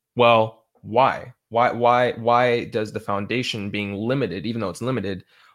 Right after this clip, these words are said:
why does it, um, have to be something? Why does it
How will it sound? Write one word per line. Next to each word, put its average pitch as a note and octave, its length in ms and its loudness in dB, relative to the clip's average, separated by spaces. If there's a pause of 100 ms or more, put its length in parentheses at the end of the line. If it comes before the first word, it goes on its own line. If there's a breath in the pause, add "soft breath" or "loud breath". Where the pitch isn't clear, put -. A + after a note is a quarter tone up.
why A#2+ 240 6
does A#2+ 200 2
it, - 160 -4 (540)
um, G#2 440 2 (260)
have - 340 0
to B2+ 80 -4
be G#2+ 200 -2
something? G#2 580 -2
Why G#2+ 260 4
does G#2+ 160 -2
it - 220 -2